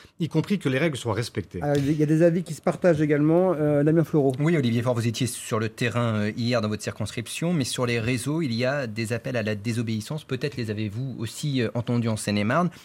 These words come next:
Speaker 3: Est-ce qu'il faut prendre ces appels à la désobéissance, euh, au sérieux ? Est-ce que c'est le rôle de l'élu ? peut-être aussi d'accompagner,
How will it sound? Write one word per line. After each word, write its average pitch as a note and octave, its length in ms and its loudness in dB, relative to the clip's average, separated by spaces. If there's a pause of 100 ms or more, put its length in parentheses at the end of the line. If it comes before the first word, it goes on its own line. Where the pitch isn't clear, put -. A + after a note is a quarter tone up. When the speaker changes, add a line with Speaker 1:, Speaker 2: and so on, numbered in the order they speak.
(220)
Speaker 3:
Est-ce B2+ 100 -2
qu'il G3+ 140 0
faut - 140 -4
prendre D3 320 -2
ces G#2 160 0
appels G#2 200 0
à F#2 80 2
la F#2 120 0
désobéissance, A2 880 0 (360)
euh, F2+ 460 -2 (100)
au - 80 -2
sérieux ? G#2+ 760 0
Est-ce - 200 -4
que D#3+ 140 2
c'est B2 140 0
le G#2+ 80 4
rôle C3+ 240 2
de B2+ 100 0
l'élu ? A#2+ 300 0 (260)
peut-être E3 380 -4
aussi D#3+ 240 -2
d'accompagner, C#3 960 0